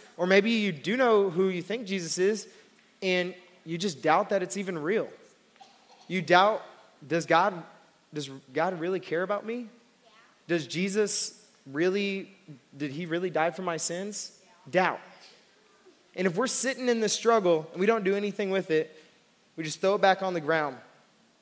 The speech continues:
there's an issue there. These struggles are gonna start to stink when we hide 'em, when we don't tell other people about 'em. The last struggle is a big mouth.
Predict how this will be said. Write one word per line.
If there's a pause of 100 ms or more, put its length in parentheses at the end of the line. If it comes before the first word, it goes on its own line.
(800)
there's
an
issue
there. (680)
These
struggles (460)
are
gonna
start
to
stink
when
we
hide
'em, (840)
when
we
don't
tell
other
people
about
'em. (160)
The
last
struggle (1120)
is
a
big
mouth.